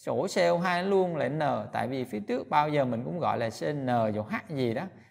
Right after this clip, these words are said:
Như vậy chỗ C O hai luôn là N. Ở đằng trước H này em, H là hai N cộng ba, mà ở đằng sau mình có số hai rồi. Như vậy hai nhân mấy để bằng hai N cộng ba các em? Như vậy mình sẽ nhân là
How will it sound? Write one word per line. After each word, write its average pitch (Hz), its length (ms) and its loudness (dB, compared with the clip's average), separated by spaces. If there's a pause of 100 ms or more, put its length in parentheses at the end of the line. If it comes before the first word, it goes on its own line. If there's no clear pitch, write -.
(120)
Như 135 100 -6
vậy 110 280 4
chỗ 120 300 2
C 190 100 -4
O 139 180 2
hai 135 240 -4
luôn 127 320 -2
là 104 100 -6
N. 113 220 -8 (800)
Ở 127 240 6
đằng 147 180 2
trước 202 280 2
H 202 220 2
này 147 200 0
em, 156 160 0 (280)
H 202 40 -2 (140)
là 131 180 2
hai 185 400 2
N 165 100 4 (200)
cộng 117 220 -2
ba, 160 360 4 (220)
mà 123 200 2
ở 123 100 4
đằng 165 180 2
sau 165 240 0
mình 143 160 -2
có 180 100 -2
số 208 160 -6
hai 185 360 2
rồi. 131 200 4 (360)
Như 170 100 -2
vậy 123 220 6
hai 196 360 2
nhân 185 260 0
mấy 196 220 2
để 175 140 0
bằng 131 360 0 (340)
hai 165 340 0
N 156 100 2 (160)
cộng 117 200 -2
ba 147 220 4
các 147 80 -6
em? 151 140 -2 (360)
Như 131 120 -2
vậy 120 160 2
mình 127 160 0
sẽ 120 140 -4
nhân 143 260 -2
là 113 220 4